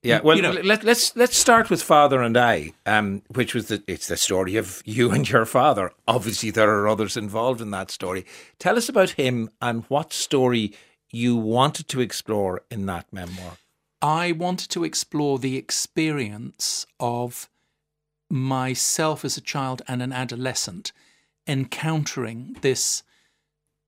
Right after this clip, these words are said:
Speaker 2: strange, distant, s-, largely silent, often gloomy, saturnine figure who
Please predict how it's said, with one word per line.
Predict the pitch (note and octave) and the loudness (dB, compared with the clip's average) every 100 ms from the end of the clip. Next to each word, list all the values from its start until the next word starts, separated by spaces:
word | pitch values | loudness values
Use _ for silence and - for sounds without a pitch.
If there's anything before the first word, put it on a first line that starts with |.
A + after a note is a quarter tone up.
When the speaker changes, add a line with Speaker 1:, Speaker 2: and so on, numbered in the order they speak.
| _ _ - | _ _ -6
Speaker 2:
strange, | - - - D3 D3+ D#3 D#3 D#3 D#3+ D#3 - - _ _ _ _ _ _ _ _ _ _ _ _ _ - | -2 -2 0 0 0 0 -2 -4 -4 -6 -8 -10 _ _ _ _ _ _ _ _ _ _ _ _ _ -2
distant, | D#3 - - D#3 C3+ C#3 - - - - _ _ _ _ _ _ _ - | 0 0 -2 -2 -4 -4 -4 -6 -6 -14 _ _ _ _ _ _ _ -6
s-, | - - - - - - - | -2 0 0 -2 -2 -2 -4
largely | E3 D3+ D3+ D#3+ D#3 D3+ D3+ | -4 -2 0 2 0 -2 -4
silent, | C#3 - D3 C3 B2 A#2 A#2+ - - _ _ _ _ _ _ - | -2 -2 -2 -2 -2 -4 -4 -8 -10 _ _ _ _ _ _ -2
often | D3+ D3 - C#3 C#3+ | -2 -2 -6 -6 -4
gloomy, | A#2+ C#3 C#3+ C3+ A2+ G#2+ G#2+ _ _ _ _ _ _ - | -2 0 2 2 -2 -4 -10 _ _ _ _ _ _ -8
saturnine | - - D3 - B2+ A#2+ A#2 A#2 A2+ A2+ _ _ _ _ _ - | -2 0 0 -2 -4 -4 -4 -4 -6 -10 _ _ _ _ _ -20
figure | - A2+ G2 - _ _ _ _ _ _ _ _ | -10 -10 -10 -18 _ _ _ _ _ _ _ _
who | C#3 C#3 C#3 C#3 | 0 2 4 2